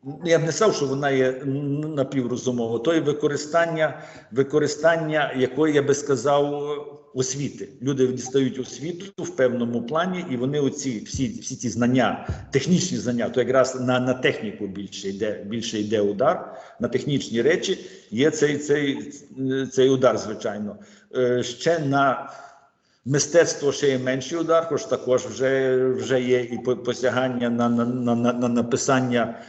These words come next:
е, художніх творів, чи малю-, чи, е, так би мовити, е, с-, замість художників вже деякі речі в-, пробують використовувати комп'ютер.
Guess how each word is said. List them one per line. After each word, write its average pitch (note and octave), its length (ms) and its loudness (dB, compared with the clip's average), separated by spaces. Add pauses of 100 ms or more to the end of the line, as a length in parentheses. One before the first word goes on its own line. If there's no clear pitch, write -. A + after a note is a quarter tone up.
(260)
е, A#2+ 120 0
художніх C3 560 2
творів, B2 920 0
чи B2 440 -2
малю-, A#2+ 440 0
чи, B2 440 0 (440)
е, A#2 180 -2 (120)
так A2+ 140 -2
би B2 100 2
мовити, A#2+ 880 2
е, A#2+ 240 -4
с-, - 320 -20 (320)
замість C#3+ 420 -2 (280)
художників C3+ 680 4
вже A2 120 -4
деякі C3+ 400 2
речі B2 520 -2
в-, A#2+ 360 -6 (160)
пробують C3 460 4
використовувати B2+ 1160 2
комп'ютер. C#3+ 680 0